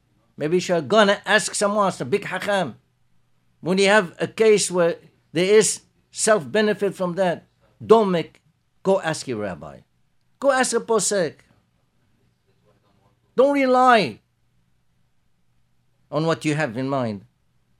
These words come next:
And especially the third lesson. And that is,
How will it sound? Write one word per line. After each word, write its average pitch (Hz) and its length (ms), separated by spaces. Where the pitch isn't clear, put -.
And 107 160
especially 117 640
the 92 160
third 107 400
lesson. 87 460
And 120 160
that 143 160
is, 123 440